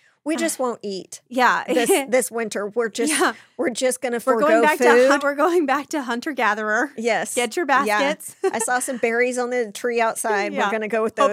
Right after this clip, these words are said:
Speaker 2: Hopefully
Speaker 1: and
Speaker 2: they're
Speaker 1: hope we
Speaker 2: not
Speaker 1: don't die.
Speaker 2: poisonous.
Speaker 1: <laughs>
Speaker 2: Yeah.
Speaker 1: Yeah.
Speaker 2: Hopefully they're not poisonous,
Speaker 1: Hope y'all
Speaker 2: so
Speaker 1: like ramen noodles because
Speaker 2: Yeah.
Speaker 1: that's what, that's what we're getting.
Speaker 2: Yeah. So, I mean, and there are commercial guys that are, are outstanding and they do a
Speaker 1: Mm-hmm.
Speaker 2: great job and all those things, but it is,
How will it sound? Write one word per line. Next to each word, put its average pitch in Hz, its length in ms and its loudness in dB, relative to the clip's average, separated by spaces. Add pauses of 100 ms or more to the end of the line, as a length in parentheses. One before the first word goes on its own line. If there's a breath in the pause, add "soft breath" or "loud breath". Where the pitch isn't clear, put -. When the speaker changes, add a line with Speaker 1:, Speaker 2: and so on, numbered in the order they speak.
Speaker 2:
Hopefully 277 120 -2
Speaker 1:
and 262 60 -6
Speaker 2:
they're 254 60 2
Speaker 1:
hope 262 120 4
we 262 80 4
Speaker 2:
not 240 60 2
Speaker 1:
don't 254 220 2
die. 196 340 2
Speaker 2:
poisonous. 285 240 0
Speaker 1:
<laughs> - 40 4
Speaker 2:
Yeah. 247 160 0
Speaker 1:
Yeah. 233 480 0
Speaker 2:
Hopefully 294 300 0
they're 285 100 -4
not 294 180 -2
poisonous, 226 560 -6
Speaker 1:
Hope 214 280 -2
y'all 233 120 4
Speaker 2:
so 233 60 2
Speaker 1:
like 226 160 0
ramen 220 320 -2
noodles 202 400 -6
because 214 380 -8
Speaker 2:
Yeah. 196 320 -2 (580)
Speaker 1:
that's 220 280 -6
what, 226 320 -6 (140)
that's 196 220 -6
what 208 160 -6
we're 220 100 -4
getting. 196 440 -8
Speaker 2:
Yeah. 196 320 -6
So, 226 360 -6
I 320 140 -4
mean, 277 180 -4
and 254 140 -4
there 285 140 -4
are 269 40 -6
commercial 196 640 -10 (260)
guys 175 340 -4
that 185 300 -6
are, 170 380 -6 (460)
are 202 280 -2
outstanding 180 680 -8
and 190 80 -10
they 240 120 -6
do 247 160 -6
a 185 60 -6
Speaker 1:
Mm-hmm. 180 80 -8
Speaker 2:
great 180 260 -8
job 165 340 -4
and 180 80 -12
all 175 100 -8
those 180 180 -10
things, 185 260 -14
but 196 100 -10
it 202 160 -12
is, 220 340 -6